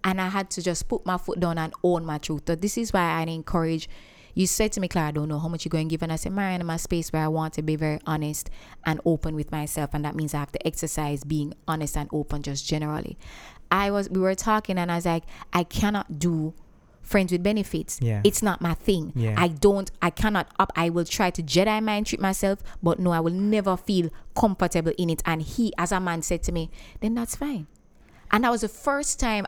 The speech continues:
Speaker 1: as a male, and a male I respected, saying to me, "See, if that's what you want, then that is fine and that makes sense."
Speaker 2: Right.
Speaker 1: And it exists. I also was able to articulate how I feel, what I wanted, and it not be judged, but actually being like,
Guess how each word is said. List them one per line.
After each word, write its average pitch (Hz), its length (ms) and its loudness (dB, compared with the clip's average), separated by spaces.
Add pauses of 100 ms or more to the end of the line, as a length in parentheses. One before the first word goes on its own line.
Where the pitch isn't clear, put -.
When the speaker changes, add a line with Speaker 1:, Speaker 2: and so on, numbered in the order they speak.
Speaker 1:
as 185 160 2
a 170 100 2
male, 175 640 4
and 165 100 2
a 170 80 2
male 185 260 2
I 175 100 2
respected, 165 720 0 (280)
saying 196 280 2
to - 80 0
me, 180 220 0 (140)
"See, 247 240 0
if 233 100 -6
that's 226 180 2
what 233 160 -4
you 226 80 2
want, 220 200 0
then 208 200 0
that 214 220 2 (140)
is 233 240 2
fine 233 260 2
and 220 160 0
that 220 160 0
makes 220 260 0
sense." 233 380 -2
Speaker 2:
Right. 117 300 2 (160)
Speaker 1:
And 208 120 6
it 220 140 0
exists. 214 380 0 (360)
I 233 200 4
also 233 320 2
was 214 180 0
able 220 280 0
to - 200 -2
articulate 196 720 -2 (360)
how 233 200 6
I 208 160 4
feel, 185 400 0
what 214 240 2
I 202 140 4
wanted, 185 400 0
and 170 160 0
it 165 80 -4
not 175 400 0
be 196 240 0 (120)
judged, 196 540 4 (240)
but 190 180 8
actually 202 340 2
being 196 240 2
like, 185 360 2